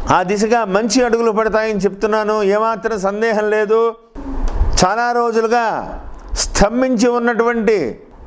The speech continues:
పనులు ఈ నెలలో కొంతగా మూవ్ అవుతాయి. ఈ పదిహేను తర్వాత విజయవంతమైనటువంటి దిశగా కూడా అడుగులు వేస్తాయి, ఏమాత్రం సందేహం లేదు.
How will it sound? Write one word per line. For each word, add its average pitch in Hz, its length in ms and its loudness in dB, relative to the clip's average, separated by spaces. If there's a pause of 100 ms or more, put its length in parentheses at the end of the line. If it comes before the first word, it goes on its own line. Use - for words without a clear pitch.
(140)
పనులు 214 520 2 (540)
ఈ 202 140 4
నెలలో 233 360 2
కొంతగా 233 600 0 (800)
మూవ్ 208 200 4
అవుతాయి. 226 720 0 (680)
ఈ 202 120 4
పదిహేను 220 480 2
తర్వాత 226 720 0 (220)
విజయవంతమైనటువంటి 226 1000 0
దిశగా 214 360 -2
కూడా 220 240 0
అడుగులు 214 320 2
వేస్తాయి, 214 760 -2 (440)
ఏమాత్రం 226 480 0
సందేహం 220 560 0
లేదు. 208 440 0